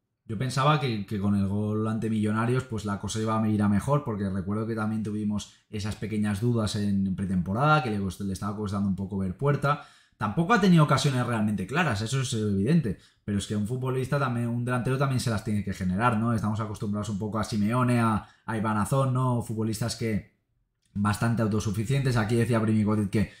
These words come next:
en estos momentos quitar a Iván es una locura, como mucho, eh, como refresco al final del partido, de entrar a Bakis.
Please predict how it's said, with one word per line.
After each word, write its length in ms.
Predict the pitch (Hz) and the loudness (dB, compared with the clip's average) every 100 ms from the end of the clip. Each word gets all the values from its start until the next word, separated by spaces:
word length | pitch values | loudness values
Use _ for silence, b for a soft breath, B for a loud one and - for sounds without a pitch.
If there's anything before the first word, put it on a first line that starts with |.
| b b | b b
en 140 | 107 | 0
estos 240 | 127 127 127 | 2 2 2
momentos 400 | 123 127 120 - | 4 4 4 2
quitar 320 | 120 107 113 | 2 4 4
a 140 | 110 | 4
Iván 320 | 107 113 110 b b | 4 4 2 b b
es 180 | 110 - | -4 0
una 160 | 120 107 | 0 2
locura, 540 | 107 120 151 151 147 | 2 6 8 8 4
como 160 | 113 107 | 0 -2
mucho, 460 | 110 113 123 113 b b b | 0 -2 -2 -2 b b b
eh, 240 | 104 104 | -2 -2
como 220 | 95 107 107 | 0 0 0
refresco 420 | 98 120 110 117 | 0 0 -2 -2
al 60 | |
final 260 | 104 104 104 | 0 2 2
del 100 | 101 | 2
partido, 460 | 104 - 135 135 127 | -2 -2 -2 -2 -2
de 100 | 117 | -2
entrar 400 | 104 101 104 101 | -2 -2 -4 -4
a 60 | |
Bakis. 480 | 107 117 135 127 b | -4 -4 -6 -10 b